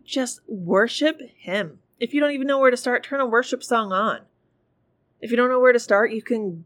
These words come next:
Google whatever you're dealing with and find verses that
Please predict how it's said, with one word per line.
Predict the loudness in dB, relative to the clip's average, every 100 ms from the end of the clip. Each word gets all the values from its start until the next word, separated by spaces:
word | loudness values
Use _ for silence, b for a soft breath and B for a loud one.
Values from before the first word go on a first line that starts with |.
| 2
Google | 4 4 4 4 4 0 _ _ _ _ -2
whatever | 4 6 6
you're | 2 0
dealing | 0 -4 -2
with | 0 0 -2 _
and | -8 -8 -10 -8 2
find | 2 2 -2
verses | 0 0 0 -4 -4 -6 -14 -2
that | 4 4 2